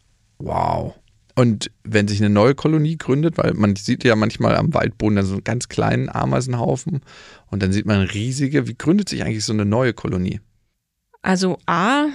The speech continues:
Speaker 2: es gibt einen Paarungsflug, also neue, ähm, Weibchen und Männchen werden zum Paarungsflug entlassen von der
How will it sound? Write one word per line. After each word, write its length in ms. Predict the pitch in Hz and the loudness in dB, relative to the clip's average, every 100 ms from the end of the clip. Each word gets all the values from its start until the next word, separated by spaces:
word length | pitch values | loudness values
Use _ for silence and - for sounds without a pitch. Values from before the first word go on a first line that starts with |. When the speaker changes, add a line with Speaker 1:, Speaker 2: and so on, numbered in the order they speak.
| - | -6
Speaker 2:
es 140 | 185 - | -4 -2
gibt 220 | 190 - | -2 0
einen 120 | 175 | 0
Paarungsflug, 960 | - 185 247 262 262 - 269 294 311 - | 0 0 2 2 0 -2 2 2 0 0
also 220 | 180 175 | 0 2
neue, 480 | 170 175 185 185 196 - | 2 2 2 0 -4 -4
ähm, 200 | 175 170 | -2 0
Weibchen 320 | 175 - 190 | -2 -2 0
und 60 | 175 | 2
Männchen 400 | 185 220 233 214 | 2 0 0 2
werden 200 | 202 196 | 0 0
zum 140 | 170 | -2
Paarungsflug 760 | - 185 220 - - 240 - - | -2 -2 -2 -2 -4 -4 -4 -2
entlassen 520 | 196 180 185 - 240 | 0 0 -2 -2 -4
von 260 | - 196 185 | -2 0 2
der 320 | 170 170 | 0 -2